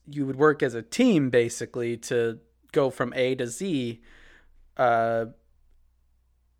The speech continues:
naming off the, like, you, but you have to see the letters on the street signs or on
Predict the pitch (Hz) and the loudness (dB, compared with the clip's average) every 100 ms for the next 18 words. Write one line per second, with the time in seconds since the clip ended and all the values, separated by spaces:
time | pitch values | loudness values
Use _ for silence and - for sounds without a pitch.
0 | _ _ 156 151 151 143 131 127 - 135 | _ _ -2 0 2 2 0 -2 -2 -2
1 | 123 131 - 123 117 - _ _ _ - | -2 -4 -4 -4 -4 -10 _ _ _ -8
2 | 143 143 143 135 127 131 - 123 - 180 | -4 0 0 2 2 2 0 -8 -8 -4
3 | 160 131 131 156 127 113 117 - 139 127 | -2 0 6 6 6 0 -6 -6 -4 -4
4 | 123 - 160 143 - 117 120 117 123 120 | -6 -6 -8 -8 -10 -8 -10 -6 -6 -6
5 | 123 | -10